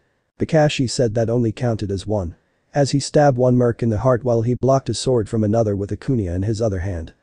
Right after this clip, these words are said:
Sasuke had yet to actually kill anyone. He tried using Kaiten Phoenix Fireball Jutsu, but only hit one slow merc in the shoulder.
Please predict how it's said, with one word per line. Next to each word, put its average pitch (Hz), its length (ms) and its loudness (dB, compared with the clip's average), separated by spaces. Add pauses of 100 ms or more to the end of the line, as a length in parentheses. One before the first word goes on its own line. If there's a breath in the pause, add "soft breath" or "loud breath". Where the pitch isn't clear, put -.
(320)
Sasuke 147 560 2
had 131 200 2
yet 120 200 -2
to - 120 -10
actually 107 400 -2
kill 117 260 -2
anyone. 90 400 -4 (360)
He 147 140 -2
tried 139 320 2
using 123 320 0
Kaiten 120 340 0
Phoenix 117 400 0
Fireball 110 440 0
Jutsu, 98 500 -6 (120)
but 131 120 2
only 127 240 4
hit 117 160 -2
one 98 200 -2
slow 113 280 -2
merc 104 300 0
in 98 80 -2
the 95 80 -2
shoulder. 90 480 -6